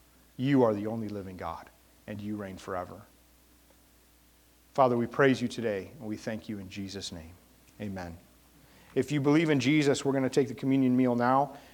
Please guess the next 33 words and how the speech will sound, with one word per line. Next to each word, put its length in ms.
It's 120
only 180
for 120
those 220
who 60
believe. 500
If 100
you 60
don't 160
know 140
him, 140
please 200
don't 160
partake 320
of 120
it. 100
But 120
if 140
you 100
know 300
him, 200
if 140
you 200
have 440
bowed 300
your 100
knee 140
to 80
Jesus, 600
we're 100
gonna 180
remember 580
him 360